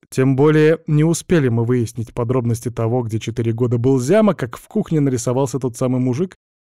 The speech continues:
которого я встретил в подъезде. Из-под полы пиджака он жестом фокусника вытащил бутыль с мутным содержимым, чем изрядно обрадовал присутствующих и сильно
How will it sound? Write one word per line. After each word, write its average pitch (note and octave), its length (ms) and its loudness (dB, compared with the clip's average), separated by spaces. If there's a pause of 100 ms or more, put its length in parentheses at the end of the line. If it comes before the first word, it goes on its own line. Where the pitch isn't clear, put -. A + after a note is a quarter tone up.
которого D3+ 360 2
я C3+ 140 2
встретил A2+ 360 -4
в A2+ 80 -8
подъезде. A2 500 -8 (400)
Из-под A2+ 500 -4
полы B2 260 0
пиджака A#2 520 -2
он B2 140 0
жестом A#2 300 -4
фокусника B2 600 -4
вытащил C#3 420 -4
бутыль D3 380 -6
с - 100 -8
мутным F3 360 -4
содержимым, D#3+ 580 -2 (480)
чем C#3+ 220 2
изрядно E3+ 400 4
обрадовал C3+ 440 2
присутствующих F3 840 -2
и B2 220 -2
сильно F3 520 -4